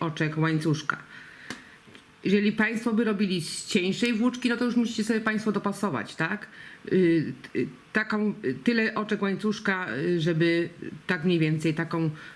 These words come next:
y, y, wysokość ucz-, otrzymać. To co? Zaczynamy robić. Czyli raz, dwa, trzy,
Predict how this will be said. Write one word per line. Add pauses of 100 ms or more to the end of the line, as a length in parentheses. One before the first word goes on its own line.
(120)
y,
y, (480)
wysokość
ucz-,
otrzymać. (680)
To
co?
Zaczynamy
robić. (1500)
Czyli (400)
raz, (460)
dwa, (1000)
trzy,